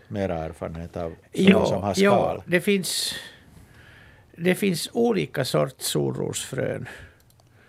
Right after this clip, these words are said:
Speaker 2: Det finns såna som är, är egentligen till för att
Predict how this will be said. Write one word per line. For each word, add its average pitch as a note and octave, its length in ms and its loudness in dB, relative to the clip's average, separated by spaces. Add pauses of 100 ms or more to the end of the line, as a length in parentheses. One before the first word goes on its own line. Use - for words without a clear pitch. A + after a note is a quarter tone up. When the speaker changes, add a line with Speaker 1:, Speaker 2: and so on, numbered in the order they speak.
(520)
Speaker 2:
Det E3 120 2
finns G3+ 280 0
såna F3 280 2
som C3 240 -2
är, B2 260 0
är D3 180 -4 (280)
egentligen C#3 680 0
till C3+ 280 0
för B2 200 -4
att - 320 -8